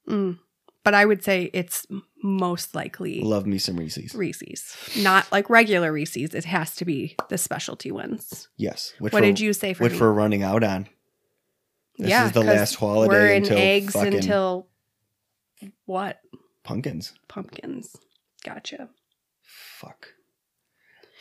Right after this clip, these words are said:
Speaker 2: For
Speaker 1: You have
Speaker 2: you
Speaker 1: a lot, but you have not been doing sweets all of Lent.
Speaker 2: Right.
Speaker 1: And you have a lot of, um,
Speaker 2: Girl Scout cookies.
Speaker 1: Girl Scout cookies to eat.
Speaker 2: That's what I'm doing today.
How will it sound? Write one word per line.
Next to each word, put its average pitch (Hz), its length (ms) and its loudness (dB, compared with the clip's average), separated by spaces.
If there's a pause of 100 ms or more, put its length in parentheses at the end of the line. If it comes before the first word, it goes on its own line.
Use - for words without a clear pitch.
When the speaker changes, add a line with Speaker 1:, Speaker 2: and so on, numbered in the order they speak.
Speaker 2:
For 233 120 4
Speaker 1:
You 254 120 6
have 294 160 12
Speaker 2:
you 254 80 12
Speaker 1:
a 226 80 12
lot, 214 680 8
but 226 180 6
you 220 180 2
have 254 220 4
not 196 260 6
been 190 340 0
doing 196 320 2
sweets 247 600 -4
all 208 240 4
of 190 120 -2
Lent. 190 540 0
Speaker 2:
Right. 190 240 -2
Speaker 1:
And 202 180 2
you 202 80 6
have 190 100 4
a 185 60 2
lot 175 500 2
of, 170 480 0 (1500)
um, 180 480 -4 (500)
Speaker 2:
Girl 82 140 -8
Scout - 180 -10
cookies. - 120 -10
Speaker 1:
Girl 185 180 2
Scout - 260 -8
cookies - 300 -10
to - 100 -14
eat. - 220 -10
Speaker 2:
That's - 180 -8
what 104 80 -4
I'm 92 80 -4
doing 82 220 -8
today. - 300 -12